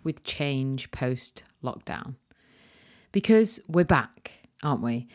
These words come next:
We're back to the office, we're back to the gym, the pub, we're allowed to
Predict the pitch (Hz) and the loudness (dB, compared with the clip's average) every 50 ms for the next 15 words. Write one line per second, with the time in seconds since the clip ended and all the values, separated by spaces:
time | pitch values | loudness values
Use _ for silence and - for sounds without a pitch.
0 | - - _ - 165 147 160 143 - 143 - - 131 123 - - - 196 185 - | -20 -10 _ 0 2 2 2 -2 -2 -4 -8 -6 -4 -6 -4 -2 -2 -2 -2 -2
1 | - - 190 185 180 165 - - 139 - 117 - - _ - 143 - - - - | 2 4 4 4 4 2 0 -4 -4 -6 -6 -10 -10 _ -10 -6 -6 -6 -6 0
2 | - 196 190 190 190 185 190 196 196 190 190 180 - _ - 135 - - - - | 2 4 4 6 4 6 4 4 4 4 2 0 -2 _ -8 -8 -6 -4 2 4
3 | 196 190 196 190 196 180 - - - _ _ - 143 143 135 139 135 135 127 - | 6 6 8 6 6 4 0 -8 -16 _ _ -2 -2 0 0 0 0 -2 -4 -6
4 | - - 143 135 135 131 131 123 131 | -6 -4 -2 -2 0 -2 -2 -4 -6